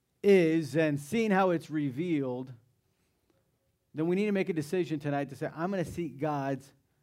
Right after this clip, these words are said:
will first in my life." You see, God is pleased when we seek His will. He's pleased with that. That's what God wants. God wants us to be seeking His will. In fact,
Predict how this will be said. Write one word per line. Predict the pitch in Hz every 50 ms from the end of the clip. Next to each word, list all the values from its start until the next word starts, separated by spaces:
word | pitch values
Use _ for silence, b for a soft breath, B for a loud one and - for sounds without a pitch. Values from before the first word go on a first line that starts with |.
| _ _ _ _ _ _ _ _ _ _ _ _
will | - 127 123 147 160 156 147 139 135 127 - - - _ _
first | - 170 143 123 107 - -
in | - 120 123
my | 117 113 110
life." | 107 98 87 90 101 _ _ _ _ _ _ _ _ _ _ _ _ _ _ _ _ _ _ _
You | - 170
see, | 156 - 202 202 185 165 139 - - b b b b b b b b b b b b b _ - - 160 165
God | 147 170 190 202 220 226 226 214
is | 202 175 151
pleased | - - - - 196 196 190 170 160 143 -
when | 160 147 143
we | 139 127
seek | - - 151 139 -
His | 139 123 101
will. | 104 110 107 101 95 - _ _ _ _ _ _ _ _ _ _ _ _ _ _ _ _ _
He's | - 180 175
pleased | 180 - 202 190 165 -
with | 120 107 -
that. | - 85 - _ _ _ _ _ _ _ -
That's | 220 214 220 -
what | 220 180 165 156
God | 165 170 160 160 151
wants. | 160 196 208 156 117 110 -
God | - 165 170 170
wants | 160 156 160 180 190 208 202 202
us | 175 151
to | 147 - 156
be | 143 147 143 147 147 143 B B B
seeking | - - - - 196 180 143 156 147 139
His | 135 143 139 123
will. | 160 185 170 147
In | 139 135
fact, | 143 202 196 180 170 175 -